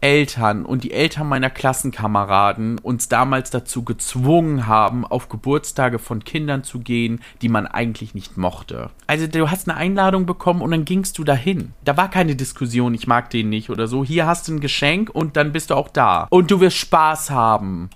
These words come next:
Ich weiß nicht, das ist heute irgendwie anders. Heute können die Kinder ja selber entscheiden, was sie wollen und was nicht. Durften wir damals nicht. Und das fand ich ehrlich gesagt auch mega, mega super.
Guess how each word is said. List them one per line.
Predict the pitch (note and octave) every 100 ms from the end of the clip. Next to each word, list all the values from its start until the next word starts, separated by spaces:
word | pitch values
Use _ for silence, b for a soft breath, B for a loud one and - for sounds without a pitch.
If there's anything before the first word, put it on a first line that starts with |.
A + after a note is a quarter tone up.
| - -
Ich | -
weiß | D#3 D#3
nicht, | C#3
das | C3
ist | C#3 -
heute | D#3+ D3
irgendwie | C3+ C3 -
anders. | C3 D3+ -
Heute | C3 C#3
können | - B2+
die |
Kinder | A#2+ C#3 A#2+
ja | A2
selber | G#2 A#2 C#3
entscheiden, | D3 D3+ C3+ C3
was | B2+
sie | C#3+ A#2+
wollen | B2+ B2+
und | B2
was | B2+ -
nicht. | A#2 A#2+ -
Durften | B2+ - G2+
wir | F2+
damals | D#2+ D#2+ D#2+ D#2 C2+ -
nicht. | E2 B1 - - B
Und | - E3
das | -
fand | F3+ F3+
ich | F#3 -
ehrlich | C#3+ D#3+ E3+ -
gesagt | D3 C3+ C3+ C#3+ -
auch | A#2 G#2+
mega, | B2 C3 C3 C3
mega | B2 A2+ G#2+ G#2
super. | G2 G2 F2+ E2 F2